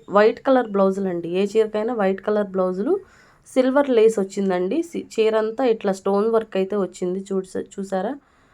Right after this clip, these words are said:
కుచ్చిళ్ళ పార్ట్‌కి అయితే హాఫ్ వరకు వచ్చిందండి. ఒక టూ మీటర్స్ వరకు ఫుల్గా స్టోన్స్ అయితే అతికించారు. చాలా బాగున్నాయండి మెటీరియల్స్ అయితే, చాలా బాగున్నాయి. మంచి షైనింగ్ వచ్చి.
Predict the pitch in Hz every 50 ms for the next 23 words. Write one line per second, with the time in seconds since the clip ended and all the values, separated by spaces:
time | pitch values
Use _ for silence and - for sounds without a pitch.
0 | _ _ _ _ _ - 254 254 247 285 285 269 262 269 247 226 220 - - 226
1 | 240 240 262 269 247 233 208 208 202 196 202 208 208 214 208 233 226 208 208 -
2 | 214 214 208 196 190 202 240 262 247 - 202 196 214 220 220 226 226 226 240 240
3 | 226 - 220 208 208 196 - 294 285 - 226 202 196 196 202 233 240 233 214 190
4 | 175 165 165 170 - - - 196 190 190 190 190 190 185 190 208 190 180 - -
5 | 196 202 190 190 - 170 165 - 262 330 330 - _ _ _ _ _ _ _ _
6 | - - 190 190 190 208 220 208 202 190 185 196 208 220 220 220 208 202 202 202
7 | 226 233 214 196 196 202 202 196 202 202 196 196 - 190 180 - 208 208 - 196
8 | 175 170 180 202 208 196 185 180 180 180 180 190 208 196 180 180 180 202 202 -
9 | 196 175 170 180 185 190 196 190 175 185 - - 262